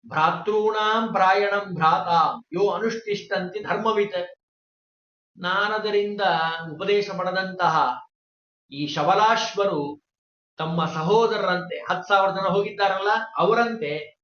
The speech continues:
ನಿಶ್ಚಯ ಜ್ಞಾನವನ್ನ ಪಡೆದು ತತ್ವಜ್ಞಾನಿಗಳಾಗಿ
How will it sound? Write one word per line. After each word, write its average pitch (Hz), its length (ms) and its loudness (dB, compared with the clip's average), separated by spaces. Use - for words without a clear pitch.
ನಿಶ್ಚಯ 190 580 0
ಜ್ಞಾನವನ್ನ 190 600 0
ಪಡೆದು 170 680 -6
ತತ್ವಜ್ಞಾನಿಗಳಾಗಿ 180 1600 0